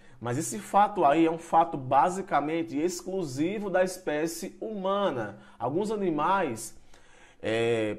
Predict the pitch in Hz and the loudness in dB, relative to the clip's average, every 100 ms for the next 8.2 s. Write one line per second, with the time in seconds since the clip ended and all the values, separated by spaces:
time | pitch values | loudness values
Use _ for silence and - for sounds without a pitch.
0 | - 156 196 214 208 - 165 170 175 170 | -2 4 4 4 -6 -2 0 0 -2 -4
1 | 165 - 143 147 175 180 - 139 139 - | -4 -4 -4 0 0 0 -2 -2 -4 -4
2 | 180 185 185 175 139 160 196 196 180 151 | -2 -2 -2 -4 -2 -2 -2 0 0 2
3 | 156 147 156 156 143 - 202 202 185 196 | 0 0 -4 -4 -4 -2 -2 0 0 0
4 | 196 220 - - - - - 202 220 220 | -2 -4 -8 -16 -18 -18 -10 -10 -8 -8
5 | 202 190 202 156 147 175 143 147 143 127 | -6 -6 -4 -4 -2 -4 -4 -4 -6 -4
6 | 131 123 120 135 131 135 - 147 127 120 | -4 -4 -6 -8 -12 -8 -4 -2 2 2
7 | 123 135 127 139 185 120 120 139 113 - | 2 -4 -2 0 0 0 6 8 8 0
8 | 101 - | -10 -14